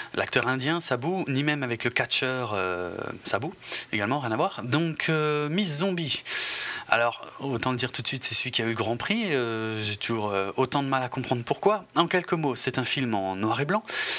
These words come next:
sur une famille aisée, donc, euh, le papa, la maman et le petit garçon, euh, qui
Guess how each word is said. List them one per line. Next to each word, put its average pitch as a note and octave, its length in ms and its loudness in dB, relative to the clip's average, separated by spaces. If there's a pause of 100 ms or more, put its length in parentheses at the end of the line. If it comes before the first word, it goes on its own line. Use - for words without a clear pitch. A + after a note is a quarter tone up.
(120)
sur D3+ 320 4
une C3 340 0
famille B2 420 2
aisée, A#2 300 2
donc, A#2 240 -2
euh, G2+ 180 2
le G2 80 -6
papa, G2 260 -2
la G2 80 0
maman G#2 360 2
et A2+ 160 -2
le G#2+ 160 0
petit - 260 -6
garçon, - 280 -2 (680)
euh, A#2 140 4
qui E3 420 0